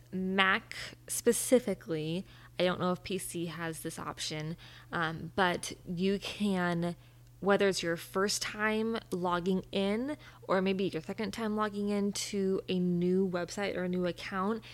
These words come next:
it will prompt you to save that login information to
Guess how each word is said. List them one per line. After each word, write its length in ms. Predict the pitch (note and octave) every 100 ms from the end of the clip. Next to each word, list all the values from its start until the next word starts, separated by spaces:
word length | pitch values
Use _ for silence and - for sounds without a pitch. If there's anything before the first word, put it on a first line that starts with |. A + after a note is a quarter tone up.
| - -
it 120 | F#3+ C3
will 140 | E3
prompt 500 | - G#3 G3 F#3+ -
you 340 | G3 E3+ D#3+ -
to 280 | - - E3
save 720 | E3+ - - F#3 F3+ F#3 F#3+ G#3 - -
that 680 | D#3+ D#3+ F3 E3+ C3 - - - - - -
login 460 | F3 E3+ F3 F#3
information 880 | G3+ G#3 A#3+ A#3+ B3 A#3+ C4+ C4 C4 A#3+
to 540 | - G#3+ F#3+ F#3+ F#3+